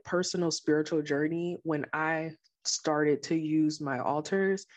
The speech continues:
it completely propelled my spiritual journey into, like, another dimension, literally. Like, it just completely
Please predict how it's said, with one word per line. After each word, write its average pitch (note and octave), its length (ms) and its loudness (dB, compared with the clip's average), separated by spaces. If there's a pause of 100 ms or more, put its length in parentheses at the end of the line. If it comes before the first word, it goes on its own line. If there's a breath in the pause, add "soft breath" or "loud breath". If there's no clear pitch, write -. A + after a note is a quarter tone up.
(240 loud breath)
it D#3+ 280 -2
completely E3 720 2
propelled C#3+ 580 -2
my C3 140 -4
spiritual C3+ 520 0
journey B2+ 460 0
into, B2+ 800 0
like, A#2 500 -2 (760 loud breath)
another D#3 320 2
dimension, C3 640 -4
literally. D3 600 2
Like, C3 280 0
it D3+ 160 2
just C#3+ 360 0
completely D3 920 2